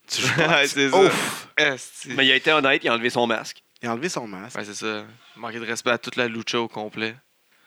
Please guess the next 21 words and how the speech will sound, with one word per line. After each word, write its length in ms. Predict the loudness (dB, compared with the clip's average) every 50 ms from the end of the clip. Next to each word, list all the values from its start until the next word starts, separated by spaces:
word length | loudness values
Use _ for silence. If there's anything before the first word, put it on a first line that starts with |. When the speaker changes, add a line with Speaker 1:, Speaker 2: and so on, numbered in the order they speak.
| _ _ _ _ _ _ _
Speaker 2:
Tout 100 | -2 -2 2
le 100 | 2 0 0
Speaker 1:
D'un, 200 | 2 2 2 2
Speaker 2:
Mexique 440 | 2 2 0 0 2 2 0 0 0
au 20 |
Speaker 1:
d'une 120 | 0 2 4
Speaker 2:
complet. 180 | 4 6 6
Speaker 1:
shot 180 | 6 6 4 4 2
de 80 | 4 4
même. 100 | 2 4 2 0 -2 -4 -6 -10 _ _ _ _ _ _ _ _ _ 0
Speaker 2:
Ouais, 60 | 2
Speaker 3:
Ouais, 60 | 2
mais 0 |
Speaker 2:
mais 140 | 4 4 4
Speaker 3:
il 60 | 4
l'a 100 | 4 2
fait 140 | 2 2 2
Speaker 1:
de 60 | 2
Speaker 3:
en 100 | 4 4
étant 260 | 4 4 4 4 2 2
honnête. 360 | 2 0 -4 -6 -6 -10 -16